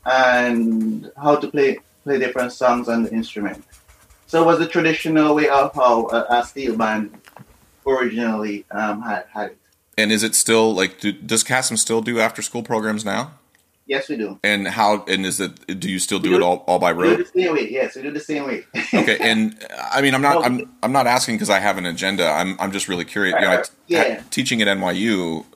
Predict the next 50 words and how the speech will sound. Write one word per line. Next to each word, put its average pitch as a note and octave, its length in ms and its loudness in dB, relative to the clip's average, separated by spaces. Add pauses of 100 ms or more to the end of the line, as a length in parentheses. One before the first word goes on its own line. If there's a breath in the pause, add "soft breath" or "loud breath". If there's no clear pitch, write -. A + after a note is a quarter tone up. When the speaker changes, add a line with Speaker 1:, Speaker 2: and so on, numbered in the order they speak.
(360)
Speaker 2:
the, F2 600 2
<clears throat> - 800 -6
you A2 140 0
know, F2+ 60 0
the F2+ 100 -2
traditional G#2 500 2
Western E2+ 380 -2
classical, E2+ 540 0
like, D2+ 320 -2 (420 loud breath)
you D#2+ 120 -4
know, C#2 100 -2
when E2+ 160 0
I E2 60 2
was E2+ 120 0
in D#2+ 80 -4
fifth - 240 -4
grade, D2+ 500 0 (760 soft breath)
I F2 100 2
was E2+ 120 -6
given E2 220 0
a, D2+ 100 -2
no, G2 100 0
I F#2 60 4
wasn't D#2+ 240 0
given D#2+ 160 -2
a C#2 60 -4
drum. C#2 260 -4
I - 80 0
chose F#2 240 0
to - 80 -2
play G2 140 2
drums. E2+ 320 -2
I D2+ 80 0
purchased F2+ 420 -2
my F2+ 100 2
drum. D#2+ 380 -2
I B1 120 -4
sit G2 200 0
down F2 160 2
with F2 140 -6
my E2+ 80 -2
snare E2+ 260 0
drum, D#2+ 380 -4
and E2+ 120 -2
then E2 220 -2
before G#2+ 500 2
anybody F2+ 400 2
shows E2 380 0
me D#2 140 0
anything D2+ 640 -2